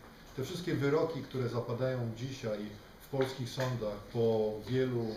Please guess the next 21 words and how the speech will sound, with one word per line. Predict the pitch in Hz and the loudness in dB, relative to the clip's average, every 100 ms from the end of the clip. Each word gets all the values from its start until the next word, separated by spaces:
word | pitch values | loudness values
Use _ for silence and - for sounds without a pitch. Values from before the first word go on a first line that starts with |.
| 104 104 | -6 -8
po | 98 - - | -8 -8 -6
kilku | 143 139 - 110 | -4 -4 -4 -6
czy | 113 | -8
kilkunastu | 104 113 127 127 123 123 | -10 -6 -4 -4 -4 -4
nawet | 120 113 127 | -2 -2 -2
latach, | 113 107 - 151 - - - - - | -2 -2 -4 -6 -10 -16 -18 -18 -6
y, | 127 131 127 | 0 0 2
to | 147 | 0
też | 175 170 | 2 0
pokazują | - 165 151 135 117 143 147 143 139 127 | 0 0 2 2 0 -2 0 2 2 2
miarę, | 135 135 131 131 131 - - - - 120 117 120 117 120 117 - - - | 4 6 6 4 2 -6 -18 -18 -6 0 0 2 0 0 -2 -8 -12 -10
y, | 113 | -4
zła, | 117 135 139 135 | 2 6 6 4
które | - 127 120 | 0 0 0
się | 131 | 0
dzieje | 117 127 120 | 0 0 2
w | |
administracji, | 117 120 - 127 120 - 131 131 123 - - - - 120 - | 0 0 -2 -2 -2 -2 -4 -4 -8 -14 -18 -18 -16 -14 -8
przerostów | - 127 135 135 131 - | 0 4 4 0 -4 -6
tych | 127 131 | -4 -2
admi-, | 120 131 127 123 | -2 -4 -2 0